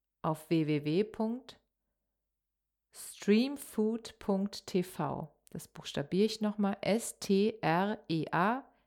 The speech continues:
M F O O D punkt T V. Und dieses Come Together Konzert, wo auch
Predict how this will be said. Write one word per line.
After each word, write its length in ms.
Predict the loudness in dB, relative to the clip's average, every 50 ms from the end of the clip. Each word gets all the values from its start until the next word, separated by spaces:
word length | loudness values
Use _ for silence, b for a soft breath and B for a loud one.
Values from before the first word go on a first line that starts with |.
| _ _ 0
M 380 | 2 4 4 2 0 -2 -8 -8 _
F 380 | 0 0 0 0 -2 -4 -14 -20 _ _ -4
O 260 | -2 0 0 0 -2 -2 -2
O 240 | -2 0 0 0
D 460 | -2 -2 0 2 4 4 4 2 0 -4
punkt 640 | -8 _ -6 -4 -2 -2 -2 -4 -6 -12 -18 _ -10
T 160 | -8 -8 -8
V. 380 | -8 -8 -10 -10 -10 -10 -12 -16 _ _ _ _ _ _ _ _ _ _ _ _ _ _ _ _ _ _ _ _ _ _ _ _ _ _ _ _ _ _ _ _ _ _ _ _ _ _ _ _ _ _ _ _ _ _ _ _ _ _ _ _ _ _ _ _ _ _ _ _ _ _
Und 640 | -4 -2 0 2 2 2 2 0 -2 -4 -10 -16 -20 _ _ _ _ _ _ _ _ _ _ _ _ _ _ _ _ _ _ _ _ _ _ _ _ _ _ 4
dieses 460 | 4 4 6 6 6 4 4 2 -2 0
Come 280 | 4 6 8 8 8
Together 640 | 6 4 4 6 8 8 8 8 6 6 6 4 0
Konzert, 800 | -2 -2 -2 -2 -2 -2 -4 -4 -4 -2 -2 -4 -6 -8 -10 -18 _ _ _ _ _ _ _ _ _ _ _ _ _ _ _ _ _ _ _ _ _ -6
wo 220 | 0 4 6 8
auch 520 | 10 10 10 10 8 8 4 0 -6 -16